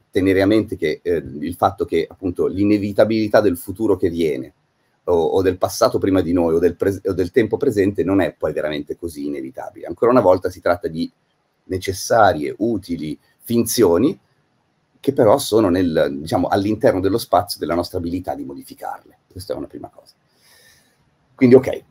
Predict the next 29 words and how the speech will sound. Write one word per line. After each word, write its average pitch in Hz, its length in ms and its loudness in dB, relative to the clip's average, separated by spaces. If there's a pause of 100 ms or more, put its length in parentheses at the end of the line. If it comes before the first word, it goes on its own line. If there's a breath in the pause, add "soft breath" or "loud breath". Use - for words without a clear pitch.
quando 113 200 4
parliamo 123 240 8
già 123 100 6
del 120 140 4
futuro, 139 260 4
già 127 120 4
abbiamo 117 200 6
qualcosa 110 360 6
tra 101 120 4
le 104 80 6
mani 107 300 6
che 101 140 4
è 85 60 4
più, 110 440 0
che 127 100 4
non 117 120 6
è 117 40 6
un 101 100 4
pezzo 98 280 -2
di 110 100 -4
pietra, 98 340 2
ma, 85 60 0
diciamo, 87 240 -2
un 85 60 0
pezzo 92 240 -4
di 85 100 -8
creta, 87 420 0
forse 101 300 -4
d'acqua, - 400 -6